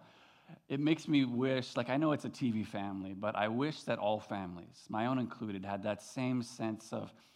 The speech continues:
family identity about us, that, that we could get over that thing where we feel like we have to compare ourselves to other people or we're in competition with other families. We could just be who we are and say, "This is us. We, we,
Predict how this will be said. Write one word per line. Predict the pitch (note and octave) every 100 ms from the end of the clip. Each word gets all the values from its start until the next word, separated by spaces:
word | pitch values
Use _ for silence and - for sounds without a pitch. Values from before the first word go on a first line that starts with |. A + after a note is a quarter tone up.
| -
family | - B2+ A#2+ A2+ A2+
identity | G#2+ G#2 G2+ G#2 G#2 G2+ G2+
about | G#2 G2 G2 G2
us, | F#2+ F2+ -
that, | - A2 -
that | A2+
we | A#2 B2 - - - -
could | D#3 B2+
get | B2 D3+
over | E3 E3+
that | D#3 C3 -
thing | D3 C#3
where | C#3
we | B2+ A#2+
feel | - C#3
like | C3 A#2+ -
we | B2+ A#2+ A2
have | A2+
to | -
compare | - A2+ G#2 A#2+
ourselves | C3 B2 - C3+ C3+ C3+
to | C3+
other | B2+
people | A#2+ C#3 C#3 C3+
or | B2
we're | A2 G#2
in |
competition | F#2+ B2 A2+ A2 B2+ - B2+
with | A#2+
other | B2 A#2
families. | A#2+ A#2+ A#2+ A#2 - - - -
We |
could | B2
just | C3 B2+ A#2
be | F3
who | D#3+ C#3+
we | C3+ D3 D3+
are | B2+ F#2 E2+ F2 G#2 - - - -
and | A#2+
say, | - B2+ G#2+ F#2+ E2+ - _ _ _ _ _ -
"This | C3+ C#3
is | D3 B2+
us. | A2+ E2 - - - - _ _ - - _ - _ _ _ -
We, | A#2 B2+
we, | A#2+ B2+